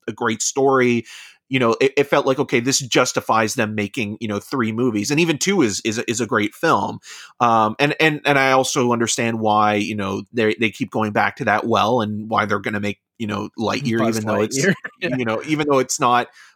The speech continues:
Speaker 1: Buzz the
Speaker 2: It's ba-,
Speaker 1: toy.
Speaker 2: it's not based on Buzz the toy.
Speaker 1: Yeah.
Speaker 2: It's based off the
Speaker 1: Which is
Speaker 2: man,
Speaker 1: something
Speaker 2: the
Speaker 1: we're gonna
Speaker 2: toy.
Speaker 1: probably have to be repeating for the next, like,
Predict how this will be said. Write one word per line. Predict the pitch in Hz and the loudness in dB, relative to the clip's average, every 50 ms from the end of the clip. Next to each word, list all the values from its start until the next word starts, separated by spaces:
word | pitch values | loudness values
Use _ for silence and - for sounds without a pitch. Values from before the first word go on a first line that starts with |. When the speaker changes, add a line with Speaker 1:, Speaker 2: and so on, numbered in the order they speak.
| _ - | _ -4
Speaker 1:
Buzz | 117 127 123 120 113 104 | 0 0 0 0 -2 -4
the | 110 113 | -6 -6
Speaker 2:
It's | 170 - | -6 -4
ba-, | - - | -2 0
Speaker 1:
toy. | - 127 110 110 117 - | 0 2 2 2 2 0
Speaker 2:
it's | 185 - - | 0 0 0
not | 196 196 196 196 196 185 151 | 2 2 4 2 0 -2 -2
based | - 185 190 175 - - | 0 0 0 0 -2 -2
on | 180 175 165 | -2 -2 0
Buzz | 147 160 160 156 151 139 135 | 0 0 0 0 -2 -4 -8
the | 143 | -10
toy. | 131 - - 147 151 147 139 131 | -10 -8 -4 -2 -2 0 0 2
Speaker 1:
Yeah. | 156 151 123 - | 2 2 2 0
Speaker 2:
It's | - | -2
based | - 131 131 127 - - | -6 -8 -10 -8 -6 -4
off | 147 135 - - | -4 -4 -4 -6
the | 147 | -12
Speaker 1:
Which | 135 127 120 123 123 123 123 | -10 -6 -2 0 2 2 4
is | 117 | 2
Speaker 2:
man, | 117 | 4
Speaker 1:
something | - 208 196 214 208 | 2 2 2 0 2
Speaker 2:
the | 196 | 2
Speaker 1:
we're | 190 180 | 2 2
gonna | 196 180 175 | 2 0 2
Speaker 2:
toy. | 196 | 2
Speaker 1:
probably | 175 165 165 156 | 2 0 2 2
have | 156 143 139 - | 0 0 0 0
to | 147 | -2
be | 135 131 | 0 0
repeating | 127 131 117 - - 151 139 135 120 113 | 0 0 -2 -2 -2 0 0 0 -2 -2
for | - 127 | -4 -2
the | 123 120 | -2 0
next, | 117 110 107 - - - | -2 -2 -2 -2 -4 -2
like, | - 107 104 101 101 - - - - | 0 0 0 0 -4 -6 -16 -20 -20